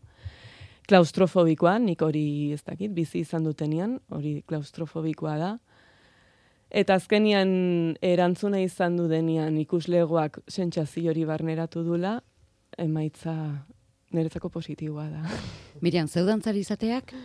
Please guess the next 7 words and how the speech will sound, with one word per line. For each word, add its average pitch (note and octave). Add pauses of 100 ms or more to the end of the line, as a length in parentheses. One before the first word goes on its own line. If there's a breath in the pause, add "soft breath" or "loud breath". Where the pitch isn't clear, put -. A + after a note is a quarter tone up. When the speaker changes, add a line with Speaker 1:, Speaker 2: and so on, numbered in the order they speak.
Speaker 2:
eh, C#3
dantzariekiko D#3+
barkaberago F3+
edo D3+
exigentegoa B2+ (560)
bihurtzen C3+
zaitu? A2+